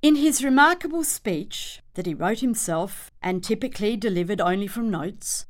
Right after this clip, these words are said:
Menzies asserted with considerable force that the real value of the library lay not in the monumental building, despite its symbolic beauty, grandeur, and classical dimensions. Rather, its true quality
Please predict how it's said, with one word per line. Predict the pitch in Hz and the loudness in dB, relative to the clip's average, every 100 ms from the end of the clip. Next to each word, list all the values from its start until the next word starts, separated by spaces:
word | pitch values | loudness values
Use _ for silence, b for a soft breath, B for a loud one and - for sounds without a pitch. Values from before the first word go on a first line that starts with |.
| - | -2
Menzies | 226 262 294 320 302 | 4 6 6 4 0
asserted | 302 269 247 208 202 208 | -2 0 0 0 -2 -6
with | 196 - | -8 -6
considerable | 185 170 - 247 302 240 277 | -4 -4 -2 0 0 -2 -6
force | - 294 226 127 - - - | -4 -2 -2 -4 -8 -8 -6
that | - - | 0 2
the | 240 | 4
real | 220 220 277 320 330 | 4 4 6 6 2
value | 220 240 240 233 | 2 2 2 0
of | 220 220 | -2 -2
the | |
library | 208 214 226 226 220 160 160 - | -2 0 2 0 -2 -6 -6 -8
lay | 220 262 277 | 2 6 8
not | 254 226 262 330 330 | 8 8 6 4 2
in | 302 | 2
the | 220 | 2
monumental | 175 165 165 165 165 170 | 2 0 0 -2 -2 -6
building, | 156 160 156 165 196 - - | -4 -4 -4 -4 -6 -12 -12
despite | 170 - - 247 302 247 | -8 -6 0 2 2 0
its | - | -4
symbolic | - 190 180 165 160 - | -4 -2 -2 -2 -4 -6
beauty, | 190 185 185 190 190 - | -6 -6 -4 -4 -6 -6
grandeur, | 185 180 175 165 180 185 | -2 0 0 -2 -6 -6
and | - 214 | -8 -8
classical | - 165 - - | -4 -6 -4 -8
dimensions. | 160 175 226 233 160 139 135 - - - - - | -6 -4 -4 -6 -8 -8 -8 -12 -12 -14 -20 -8
Rather, | 190 269 320 175 175 - | 4 6 6 4 -6 -8
its | - 220 - | -6 -4 -4
true | - - 311 349 | -4 0 4 4
quality | 349 196 175 180 - 135 208 | 2 -4 -4 -4 -8 -8 -10